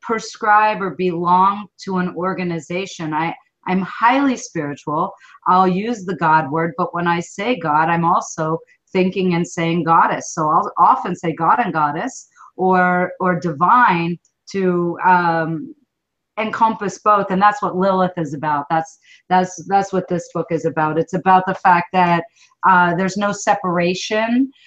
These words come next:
from divine masculine, divine feminine, and the powerful magnetic force of the feminine that draws in the masculine. Uh, the masculine is the space, the feminine is the creative force, and together they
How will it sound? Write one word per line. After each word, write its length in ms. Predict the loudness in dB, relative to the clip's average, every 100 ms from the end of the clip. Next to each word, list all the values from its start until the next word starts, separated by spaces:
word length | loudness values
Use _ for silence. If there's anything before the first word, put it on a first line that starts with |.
| _ _ 2
from 680 | 4 6 4 2 -2 -4 -10 -16 -10
divine 440 | -2 2 4 4
masculine, 760 | 2 2 0 -4 -6 -4 -2 -4
divine 460 | -2 0 2 0 -4 -2
feminine, 540 | 0 0 -2 -2 -6 -4 0
and 400 | 2 2 0 -4
the 100 | -4
powerful 640 | 2 2 2 0 -2 -2 -4 _ _
magnetic 580 | 0 0 0 -2 -2 -4 -4
force 320 | 0 0 -2
of 140 | -6 -6
the 120 | -8 0
feminine 500 | 2 4 4 2 -2
that 140 | -4 -6
draws 800 | -12 -8 0 2 4 2 0 -6 -10
in 300 | -4 0 2
the 100 | 0
masculine. 760 | 0 0 -2 -6 -6 -4 -4 -6 -10 _ _ -2
Uh, 140 | 0 0
the 80 | 0
masculine 580 | 2 0 0 -2 0
is 180 | -4 -6 -8
the 100 | -10
space, 600 | -10 -6 -4 -4 -6 -10
the 100 | -8 -4
feminine 460 | -2 0 0 0
is 180 | -2 -4
the 80 | -10
creative 460 | -4 -2 0 -2 -4
force, 440 | 0 2 2 -2 -10 -20 -12 -2
and 180 | -2 -2
together 720 | -4 -4 4 4 4 0 -2
they 200 | -2